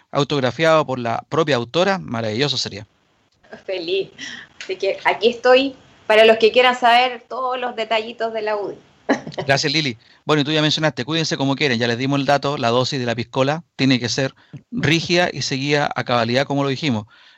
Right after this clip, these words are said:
Speaker 1: Mi-, eh, Miguel, usted es un experto en eso. Palabras al cierre, don Miguel, para que se despida, ya que ha estado tan dicharachero hoy día.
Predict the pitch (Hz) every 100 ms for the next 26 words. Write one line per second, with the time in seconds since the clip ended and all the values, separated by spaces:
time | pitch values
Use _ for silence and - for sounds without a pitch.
0 | _ - 147 147 - 135 131 127 135 175
1 | 208 143 135 175 180 175 139 - 202 180
2 | 131 107 113 113 _ _ 143 165 165 147
3 | 139 - 170 127 120 120 113 110 127 120
4 | 120 117 117 135 117 117 110 123 117 117
5 | 160 143 113 - _ 123 123 123 117 127
6 | 117 110